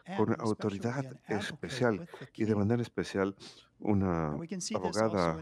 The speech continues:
Speaker 1: in
Speaker 2: ante el
Speaker 1: Israel.
Speaker 2: rey. Podemos
Speaker 1: Read
Speaker 2: ver esto
Speaker 1: First
Speaker 2: también en
Speaker 1: Kings
Speaker 2: Israel.
Speaker 1: chapter one and
Speaker 2: Vean el
Speaker 1: chapter
Speaker 2: primer
Speaker 1: two,
Speaker 2: libro
Speaker 1: and
Speaker 2: de
Speaker 1: you'll see
Speaker 2: Reyes,
Speaker 1: that this is
Speaker 2: capítulos
Speaker 1: true.
Speaker 2: uno y dos, y verán que esto es
Speaker 1: So
Speaker 2: verdad.
Speaker 1: Bathsheba,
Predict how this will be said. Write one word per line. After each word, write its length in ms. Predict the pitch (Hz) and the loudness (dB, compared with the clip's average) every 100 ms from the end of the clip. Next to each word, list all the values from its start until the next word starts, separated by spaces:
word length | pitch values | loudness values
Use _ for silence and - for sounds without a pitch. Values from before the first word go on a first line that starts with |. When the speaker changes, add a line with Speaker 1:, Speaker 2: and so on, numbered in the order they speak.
| 90 | -6
Speaker 1:
in 60 | - | 0
Speaker 2:
ante 220 | 95 95 | 2 2
el 60 | 82 | 2
Speaker 1:
Israel. 100 | 101 131 82 | 6 6 4
Speaker 2:
rey. 80 | 85 _ - 175 - - - - | 0 _ -2 -2 -2 -18 -20 -6
Podemos 320 | 87 82 80 | 0 0 0
Speaker 1:
Read 160 | 82 85 | 0 2
Speaker 2:
ver 80 | 127 | 2
esto 200 | - 90 | 0 0
Speaker 1:
First 60 | 90 | 2
Speaker 2:
también 380 | 87 135 120 101 | 4 4 6 4
en 160 | 95 | 2
Speaker 1:
Kings 300 | 101 90 82 | 2 4 2
Speaker 2:
Israel. 400 | - 92 120 82 | 2 4 4 2
Speaker 1:
chapter 220 | - 135 - | -10 -16 -14
one 120 | 151 | -6
and 80 | 113 | 0
Speaker 2:
Vean 140 | 135 131 | 2 2
el 160 | 107 104 | 0 -4
Speaker 1:
chapter 20 | - | -2
Speaker 2:
primer 180 | 92 92 | 0 0
Speaker 1:
two, 80 | |
Speaker 2:
libro 160 | 95 90 | 0 -2
Speaker 1:
and 100 | 82 | 0
Speaker 2:
de 60 | 95 | 0
Speaker 1:
you'll 20 | |
see 60 | |
Speaker 2:
Reyes, 140 | 101 98 | 0 -2
Speaker 1:
that 180 | 92 82 | -6 -8
this 40 | |
is 40 | 90 | -4
Speaker 2:
capítulos 220 | 85 80 | -4 -2
Speaker 1:
true. 120 | - | 0
Speaker 2:
uno 120 | 92 | 2
y 40 | 87 | 2
dos, 300 | 123 117 - - - _ | 2 0 -4 -20 -20 _
y 80 | 110 | -6
verán 260 | 95 113 113 | 0 0 0
que 220 | 92 101 | 0 -2
esto 320 | 147 - 85 | -4 -4 -4
es 80 | 76 | -4
Speaker 1:
So 60 | 76 80 | -4 -2
Speaker 2:
verdad. 120 | 82 73 | 0 0
Speaker 1:
Bathsheba, 680 | - - 254 240 143 156 | -2 -8 -8 -8 -6 -8